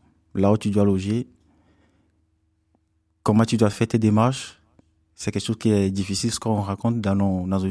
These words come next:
dans nos histoires. Si on va se mettre aujourd'hui à discuter, à parler de nos histoires, on ne va pas terminer aujourd'hui. Donc, euh,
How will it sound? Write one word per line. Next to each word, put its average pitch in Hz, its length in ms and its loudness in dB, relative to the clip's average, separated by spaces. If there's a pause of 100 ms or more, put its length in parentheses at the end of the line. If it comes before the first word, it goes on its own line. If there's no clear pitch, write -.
(140)
dans 98 200 -2
nos 101 120 0
histoires. 107 480 -2 (480)
Si 117 380 0
on 117 140 4
va 113 100 4
se 113 140 -2
mettre 110 280 0
aujourd'hui 107 340 -2
à 113 60 4
discuter, 107 460 -4
à 107 80 2
parler 104 240 0
de 104 100 -2
nos 101 120 0
histoires, 113 500 -4 (180)
on 104 100 -6
ne 95 40 -6
va 98 140 -2
pas 104 140 -2
terminer 101 360 -2
aujourd'hui. 92 400 -6
Donc, 95 300 -2
euh, 87 80 -6